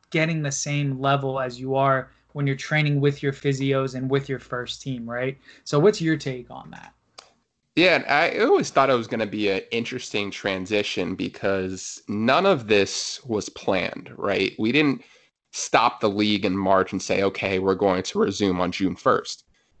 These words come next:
Speaker 2: It was always day to day, week to week. And even as the season is going on right now, it's still day to day. They could, like M L S, for example, they could say, "Okay, season stops,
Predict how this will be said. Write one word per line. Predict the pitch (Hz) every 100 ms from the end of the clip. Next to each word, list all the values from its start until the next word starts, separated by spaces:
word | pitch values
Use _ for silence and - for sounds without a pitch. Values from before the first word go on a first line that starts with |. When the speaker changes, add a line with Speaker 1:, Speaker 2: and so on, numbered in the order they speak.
| -
Speaker 2:
It | 117
was | 120 117
always | 113 120 131 127 117 113 101
day | 98 98 95
to | 92 113
day, | 95 104 95
week | 92 92 90
to | -
week. | 92 113 110
And | 95
even | 98 127 120
as | 107 98
the | 101
season | - 127 120 104
is | 104 101 - -
going | 110 98 101
on | 135 104
right | 101
now, | 120 139
it's | -
still | - 156
day | 214 95
to | -
day. | - - _ _ _ _
They | 98 110
could, | 107 117 117 101 -
like | 104 101 107
M | 117
L | 131
S, | 131 226
for | - 95
example, | 92 92 104
they | 101
could | 101 110
say, | 104
"Okay, | 104 104 131
season | 117 - 98 101
stops, | - 110 107